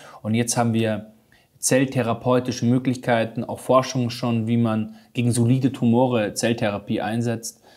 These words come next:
Das wird nochmal die Krebstherapie enorm revolutionieren, auch mit natürlich entsprechenden Kostenrisiken. So eine Zelltherapie kostet nun mal teilweise eine halbe Million. Das wäre, wenn die Leute immer älter werden.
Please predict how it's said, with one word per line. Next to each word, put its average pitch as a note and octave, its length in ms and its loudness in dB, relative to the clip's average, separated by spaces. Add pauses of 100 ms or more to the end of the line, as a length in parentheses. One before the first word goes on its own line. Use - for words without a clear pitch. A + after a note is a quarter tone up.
(340)
Das - 180 -2
wird C3+ 160 2
nochmal A#2 340 2
die A2 100 0
Krebstherapie B2 1000 -2
enorm A#2+ 580 0
revolutionieren, A#2+ 1080 2 (220)
auch - 160 -6
mit B2 200 0
natürlich B2 400 -2
entsprechenden A#2 500 -4
Kostenrisiken. G#2+ 880 -6
So A#2+ 80 -4
eine A2 140 -2
Zelltherapie A#2 540 -4
kostet D3 340 -6
nun G#2+ 120 -4
mal G2+ 160 -4
teilweise G2 400 -6
eine G2+ 120 -8
halbe G2+ 240 -6
Million. G#2 440 -6 (280)
Das A2 160 -6
wäre, A#2+ 100 2
wenn C3 100 6
die B2 60 6
Leute B2 300 4
immer B2 240 2
älter B2+ 340 -2
werden. D3+ 420 -2